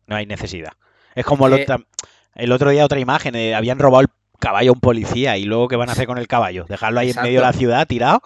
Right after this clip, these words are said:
Speaker 2: Sí.
Speaker 1: O sea, ¿qué culpa tiene el puto cap-?
Speaker 2: Sí,
Speaker 1: Quiero
Speaker 2: sí,
Speaker 1: decir,
Speaker 2: sí.
Speaker 1: eh, que fuera del meme y de que ciertas cosas pueden hacer más gracia y menos gracia y que cosas que yo entiendo que en ese momento, pues, el van-, te dejas llevar por el vandalismo, ¿no?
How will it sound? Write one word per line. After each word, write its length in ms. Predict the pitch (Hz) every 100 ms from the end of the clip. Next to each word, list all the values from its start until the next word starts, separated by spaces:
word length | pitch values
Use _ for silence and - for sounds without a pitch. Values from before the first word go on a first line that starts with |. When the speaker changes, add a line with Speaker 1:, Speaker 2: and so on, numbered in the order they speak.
| -
Speaker 2:
Sí. 60 | 113
Speaker 1:
O 40 |
sea, 180 | 107 123
¿qué 120 | 110
culpa 260 | 120 131 139
tiene 160 | 135 139
el 60 |
puto 240 | 127 135 127
cap-? 200 | 131 - - - -
Speaker 2:
Sí, 80 | 127
Speaker 1:
Quiero 160 | 131 139
Speaker 2:
sí, 100 | 127
Speaker 1:
decir, 140 | 107
Speaker 2:
sí. 40 | -
Speaker 1:
eh, 220 | 110 113
que 120 | -
fuera 240 | 117 127 139
del 180 | 147 143
meme 380 | 143 143 139
y 60 | 135
de 100 | 135
que 80 | 120
ciertas 300 | 135 131 127
cosas 240 | 143 131 -
pueden 140 | 131
hacer 140 | 127
más 100 | 127 123
gracia 220 | 127 120
y 20 |
menos 180 | 117 117
gracia 320 | 139 151 135
y 20 |
que 140 | 120 113
cosas 280 | 127 117 -
que 140 | 120
yo 60 | 117
entiendo 300 | 117 120 120
que 40 |
en 60 | 117
ese 120 | 123
momento, 400 | 113 120 113 110
pues, 260 | 113 110 - - -
el 160 | 127 123
van-, 220 | 120 117 -
te 80 | 120
dejas 240 | 120 139
llevar 200 | 135 127
por 140 | 127 123
el 100 | 120
vandalismo, 680 | 117 117 107 131 107 107
¿no? 120 | 113